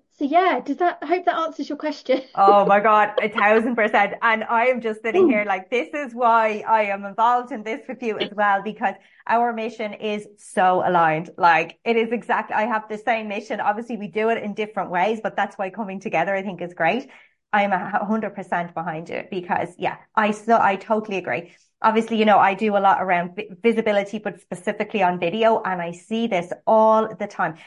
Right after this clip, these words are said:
Speaker 2: In fact, I probably was one of those, oh no, I know I was one of those people who was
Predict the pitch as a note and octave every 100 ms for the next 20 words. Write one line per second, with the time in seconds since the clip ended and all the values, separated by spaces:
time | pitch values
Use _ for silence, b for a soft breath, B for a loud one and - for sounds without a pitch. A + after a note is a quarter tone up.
0 | B B3+ C4+ C4+ C4 C#4 C4 B3 A#3+ C4+
1 | B3 A#3+ F#3+ E3 F3 - A3+ B3+ D#4 G#3+
2 | D4 D4 G#3+ D4 - A3 F#3 F3 F3+ G#3+
3 | F#3 F3 F3+ G3+ F#3